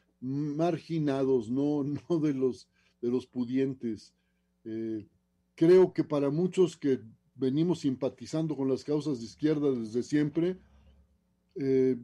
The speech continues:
consideramos que la uacm es también nuestra, es también nuestra y conozco gente que de muchas maneras ha estado colaborando con la universidad.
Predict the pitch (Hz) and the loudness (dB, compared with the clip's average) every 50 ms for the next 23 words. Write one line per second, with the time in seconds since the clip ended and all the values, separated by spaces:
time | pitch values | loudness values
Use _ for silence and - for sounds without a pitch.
0 | 120 _ _ _ _ _ _ _ _ _ - - 156 147 - 147 143 143 151 170 | -10 _ _ _ _ _ _ _ _ _ -2 0 0 2 4 4 4 6 6 4
1 | 185 180 170 - 160 151 143 139 131 160 175 175 - 165 165 175 180 170 165 - | 4 2 0 0 2 2 2 2 2 2 2 2 2 2 2 4 2 0 0 0
2 | 160 143 147 151 180 180 165 170 196 214 202 - - 160 139 120 104 98 - _ | -2 0 2 4 4 4 4 4 2 0 -2 -4 -4 -4 -4 -4 -4 -6 -12 _
3 | _ _ _ _ _ _ _ _ - 160 165 202 196 170 165 196 190 185 185 196 | _ _ _ _ _ _ _ _ -8 -4 0 0 2 4 4 4 6 6 6 6
4 | 180 170 - 196 202 208 - - 165 170 190 196 208 196 185 _ _ _ _ _ | 6 6 6 4 4 4 4 0 0 0 0 0 -2 -4 -8 _ _ _ _ _
5 | _ _ _ - 147 147 151 180 190 180 - 190 190 - 156 180 175 170 - 180 | _ _ _ -2 0 2 4 4 4 4 2 0 0 2 4 2 4 4 2 0
6 | 143 - 151 139 135 131 151 175 160 185 180 139 139 147 139 147 156 165 170 151 | 0 2 0 2 2 2 0 0 2 2 0 0 0 -2 -2 0 0 0 -2 -2
7 | 131 156 135 - 165 156 160 151 - - 139 131 131 123 117 123 127 139 143 151 | -2 -4 -4 -4 -2 -2 -2 -2 -2 0 2 2 2 2 0 0 -2 -2 -2 -2
8 | 147 131 123 127 123 117 117 113 113 113 113 110 98 - - 113 107 101 101 - | -4 -4 -4 -4 -4 -4 -4 -6 -6 -6 -6 -6 -8 -10 -12 -10 -10 -10 -10 -12